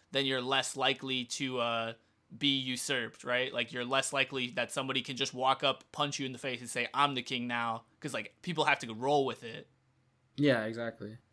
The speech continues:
Speaker 1: And, yeah, like, that's what I really liked about it, like, was, like, the politics, uh, I, of it, the idea of it.
Speaker 2: Yeah.
Speaker 1: 'Cause you have to, like,
Speaker 2: That's
Speaker 1: make,
Speaker 2: cool.
Speaker 1: you have to, like, prove that you're of royal blood by, like, you know, some royal decree, and then, like, sometimes people just, like,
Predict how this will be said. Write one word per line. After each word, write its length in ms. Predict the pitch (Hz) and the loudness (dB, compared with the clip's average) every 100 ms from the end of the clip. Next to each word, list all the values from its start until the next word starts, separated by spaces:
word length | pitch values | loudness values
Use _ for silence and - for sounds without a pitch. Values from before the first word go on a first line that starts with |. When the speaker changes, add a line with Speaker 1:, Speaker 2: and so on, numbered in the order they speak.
| _ - | _ -6
Speaker 1:
And, 220 | 131 139 | -2 4
yeah, 240 | 139 113 | 6 6
like, 180 | 120 123 | 4 2
that's 200 | 156 165 | 2 4
what 80 | 123 | 4
I 80 | 127 | 4
really 200 | 120 113 | 2 0
liked 200 | 117 - | -2 0
about 180 | 123 120 | 0 0
it, 100 | 120 | -2
like, 140 | 117 | -6
was, 140 | 131 | -8
like, 120 | 110 - | -10 -12
the 60 | |
politics, 600 | - 120 117 - 123 - - | -6 -2 -2 -4 -8 -8 -10
uh, 80 | - | -4
I, 140 | 117 | -2
of 240 | 117 123 123 | 0 0 0
it, 240 | 120 - _ _ | -4 -6 _ _
the 120 | - | -4
idea 360 | 120 113 127 123 | -2 0 0 0
of 80 | 120 | -2
it. 160 | 131 - _ _ _ _ _ _ _ _ _ _ _ _ _ _ _ | -8 -12 _ _ _ _ _ _ _ _ _ _ _ _ _ _ _
Speaker 2:
Yeah. 360 | - 294 113 117 - _ _ | 2 2 2 -2 -14 _ _
Speaker 1:
'Cause 120 | 156 | 0
you 80 | 156 | 2
have 80 | 135 | 2
to, 80 | 135 | 0
like, 80 | 127 | 0
Speaker 2:
That's 100 | 135 | 2
Speaker 1:
make, 60 | |
Speaker 2:
cool. 300 | 131 117 101 - | 4 2 -2 0
Speaker 1:
you 100 | 151 | 0
have 80 | |
to, 60 | 151 | 2
like, 180 | 147 - | -2 -2
prove 360 | - 151 147 139 | -4 0 0 0
that 140 | 135 | 0
you're 160 | 131 131 | 2 0
of 160 | 127 | 0
royal 280 | 131 131 131 | 0 0 0
blood 560 | 127 127 123 123 123 - _ _ | 0 4 6 6 0 -8 _ _
by, 160 | 120 120 | 2 4
like, 280 | 117 120 - | 2 -2 -12
you 120 | - | -6
know, 120 | 123 117 | -4 -2
some 300 | - 131 131 | 0 -2 0
royal 280 | 131 131 127 | 2 2 0
decree, 600 | 127 - 127 120 120 135 _ _ _ _ - | -6 -6 -2 0 -2 -8 _ _ _ _ -8
and 120 | 127 | -4
then, 140 | 123 | -2
like, 220 | 117 117 - - | -2 -4 -8 -8
sometimes 460 | - 143 147 135 | -2 2 4 2
people 300 | - 147 135 | 0 -2 -2
just, 180 | 123 - | -4 -2
like, 240 | 120 110 | -2 -4